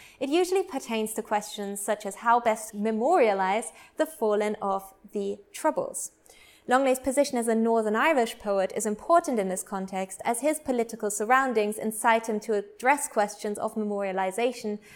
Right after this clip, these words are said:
that are so pertinent in the North to this day. One of the more common tropes Longley adapts from Greco-Roman antiquity is, of course, the catabasis narrative, which is why I'm talking about him today.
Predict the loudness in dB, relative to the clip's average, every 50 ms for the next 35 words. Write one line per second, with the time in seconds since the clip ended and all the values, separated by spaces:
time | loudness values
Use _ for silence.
0 | -20 _ _ 2 4 4 4 4 2 0 0 0 2 4 4 4 4 2 -2 -2
1 | -2 -2 -2 -4 -2 -2 -2 -2 -2 -4 -4 -6 -8 -12 -8 -8 -6 -6 -4 -4
2 | -6 -2 0 0 0 0 0 -4 -8 -12 -18 _ _ _ _ _ _ _ _ _
3 | _ _ _ _ _ 0 2 2 4 2 2 4 4 4 4 2 0 -4 -4 -2
4 | 0 0 -2 -2 -2 0 2 2 2 2 0 -2 0 0 2 2 2 2 0 0
5 | 2 4 2 2 2 0 -4 -4 -2 0 2 0 0 0 0 0 0 0 0 0
6 | -2 -4 -4 -4 -4 -4 -4 -2 -4 -4 -2 -2 -2 -2 -2 -4 -10 -20 _ _
7 | 2 4 4 4 0 -2 -2 -2 -2 0 -2 -4 -6 -6 -6 -6 -6 4 8 8
8 | 8 8 6 2 -4 -4 -2 -2 -2 -4 -6 -6 -8 -8 -8 -8 -8 -8 -8 -8
9 | -10 -8 -4 -2 0 0 0 -2 -6 -6 0 2 2 2 2 0 -6 -6 -6 -8
10 | -10 -12 -14 -18 -18 -12 -10 -10 -10 -10 -12 -16